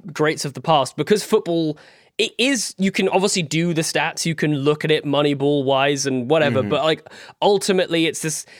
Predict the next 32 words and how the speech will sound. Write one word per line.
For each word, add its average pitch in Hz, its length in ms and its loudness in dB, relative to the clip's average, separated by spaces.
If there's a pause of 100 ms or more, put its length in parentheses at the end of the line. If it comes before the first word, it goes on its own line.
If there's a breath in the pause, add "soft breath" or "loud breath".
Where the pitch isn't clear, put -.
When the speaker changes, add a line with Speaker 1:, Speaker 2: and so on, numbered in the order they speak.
(260 loud breath)
Speaker 1:
I 196 80 4
don't 214 180 2
know, 208 100 4
it's 180 140 0
like, 170 180 -2
it's 170 140 -2
very 190 220 4
f-, - 240 -10 (100)
free-flowing 170 960 0
and 147 100 0
it's - 100 -8
slightly 165 380 0
more 156 260 2
objective. 156 720 -2 (280 loud breath)
I 160 80 2
Speaker 2:
Yeah. 156 80 -2
Speaker 1:
feel 190 80 4
like 151 160 0
that's - 280 0
what's 180 180 -4
led 151 360 2 (120)
to 151 180 0
it 135 120 0
being 143 360 2
less 139 240 0
of 143 100 -2
a 139 60 -6
debate 127 420 0
about, 123 260 -2
like, 117 420 -6 (520 loud breath)
"Oh, 202 240 4
well, 151 300 0